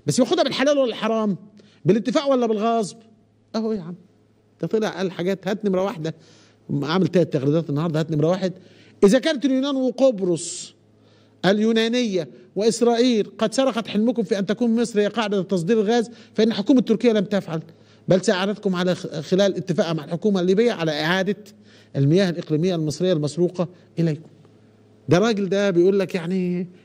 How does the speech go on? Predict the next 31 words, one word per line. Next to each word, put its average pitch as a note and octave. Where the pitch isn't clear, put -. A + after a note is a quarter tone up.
"إحنا C#4+
أقرب A3+
لكم". C4
بتفهم A3
بقى. A#3
بعيد C4
عن C4
الاختلافات B3
السياسية، G#3
ماذا C#4
لو C4
توصلت A#3
مصر B3+
وتركيا A3
لاتفاق G#3+
حول G3+
المياه؟ F#3
بيقول C#4+
لك: F4
"أنا F#4
أهو، E4
أنت E4+
ليه G4+
رايح G4
إسرائيل؟" D#4+
ده F3
بيقول D#4+
لك: D#4+
"إحنا C4+
مو-، C4+
أهو، A#3